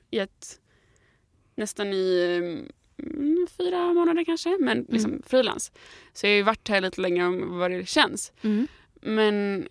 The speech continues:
Speaker 1: ja, nu har jag liksom, nu har jag valt att göra andra grejer.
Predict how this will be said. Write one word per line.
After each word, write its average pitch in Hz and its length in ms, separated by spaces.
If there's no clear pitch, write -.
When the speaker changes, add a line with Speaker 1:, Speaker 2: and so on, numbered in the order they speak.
Speaker 1:
ja, 233 380
nu 240 320
har 226 200
jag 208 240
liksom, 190 260
nu 220 140
har 254 80
jag 233 300
valt 202 360
att - 540
göra 226 340
andra 233 400
grejer. 247 300